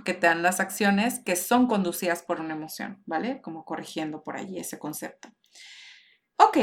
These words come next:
la siguiente parte va a ser es que recuerdes que todas nuestras emociones son temporales. Yo sé que en el momento se siente como que me voy a quedar ahí diez años.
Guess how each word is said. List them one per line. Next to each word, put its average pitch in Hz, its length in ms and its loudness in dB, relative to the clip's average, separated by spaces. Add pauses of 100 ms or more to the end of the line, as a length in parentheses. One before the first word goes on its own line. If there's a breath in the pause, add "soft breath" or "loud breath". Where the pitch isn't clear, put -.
(540)
la 262 80 10
siguiente 311 400 4
parte 196 440 4
va 202 160 2
a - 20 4
ser 214 200 4
es 220 140 0
que 240 380 -2
recuerdes 226 1000 2 (320)
que 233 140 4
todas 277 580 4
nuestras 208 380 2
emociones 214 720 -2
son 196 540 0
temporales. 202 800 -2
Yo 240 260 6
sé 233 460 2
que 247 60 2
en 240 80 4
el 220 100 4
momento 170 420 0
se 208 160 -4
siente 175 400 -2
como 170 220 -4
que 170 80 -4
me 165 120 -2
voy 180 220 4
a 202 100 2
quedar 170 260 2
ahí 175 180 2
diez 175 300 -2
años. - 440 -6